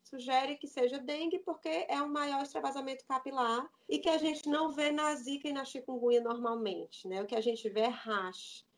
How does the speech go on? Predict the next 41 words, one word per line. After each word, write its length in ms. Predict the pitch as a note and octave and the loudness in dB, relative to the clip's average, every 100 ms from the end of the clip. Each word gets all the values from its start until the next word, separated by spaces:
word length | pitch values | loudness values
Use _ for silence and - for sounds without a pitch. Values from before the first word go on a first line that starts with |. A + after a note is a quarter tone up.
| - | -12
Então, 220 | G#3+ A3+ | -2 4
é 240 | A#3 A#3+ - | 4 4 8
outra 300 | A#3+ B3 C4+ | 8 8 4
coisa 260 | C4 B3 | 6 6
que 100 | - | 6
é 40 | B3 | 0
muito 180 | B3 D4+ | 0 -2
importante 460 | C#4+ C#4 C#4 C4 | -4 -4 -4 -6
diferenciar, 840 | B3+ C4 C4 C4+ C4 D4+ C4+ G3+ F#3 | -8 -2 0 0 -2 0 2 4 2
né? 160 | F#3+ G3 | -2 -6
Rash 680 | G#3+ A3 C4+ D4 - - - _ _ - | -2 0 0 -2 -8 -14 -18 _ _ -8
é 80 | G3+ | -4
diferente 340 | G3+ A#3 B3 | 4 6 6
de 60 | B3 | 4
prova 240 | B3+ B3+ | 2 2
do 140 | B3 D4+ | 0 0
laço, 600 | D4 G#3+ F#3+ - - - _ | 2 2 0 -8 -18 -20 _
né? 280 | G3+ G3+ A#3+ - | -10 -4 -6 -4
Quando 200 | C4 B3 | -2 -2
vocês 280 | C#4+ C4+ B3 | -2 -4 -4
virem 300 | C#4 E4+ F4+ | -2 0 2
um 80 | C#4 | 0
rash 540 | G#3+ A3+ B3 B3+ - | 0 2 2 0 -6
da 200 | G3+ F#3+ | -6 -4
dengue, 320 | F#3 G3+ G#3 | -2 -2 -2
da 160 | F3+ E3+ | -4 -6
zika 260 | F3 G#3 | -4 -4
ou 40 | E3 | -4
da 80 | E3+ | -6
chikungunya, 720 | F3 F3+ E3 F3 A#3+ B3 G#3 - - - _ - | -8 -8 0 6 8 8 6 2 -20 -20 _ 4
o 80 | |
rash 320 | A3+ B3+ D4 - | 6 8 6 2
são 180 | D4+ | -4
lesões 480 | D4+ D4 B3+ C4+ C#4+ | 0 0 0 -2 -2
eritematosas, 800 | C#4+ D4 C#4+ C#4+ D4+ C#4 A#3 A3+ | -4 -4 -4 -2 -2 2 4 4
são 140 | A#3+ | -2
máculas 640 | A#3+ A3+ A3+ A#3+ A#3 G#3 G3 | 0 2 4 2 0 -2 -2
eritematosas, 880 | F#3+ F#3 G3 F#3+ G3 F#3 E3 D#3+ D#3+ | -4 -4 -4 -4 -8 -8 -6 -6 -8
né? 140 | F3 | -10
São 160 | F3+ G#3+ | -4 0
manchas. 640 | A3+ A3 G3+ F#3+ - - | 6 6 6 0 -6 -10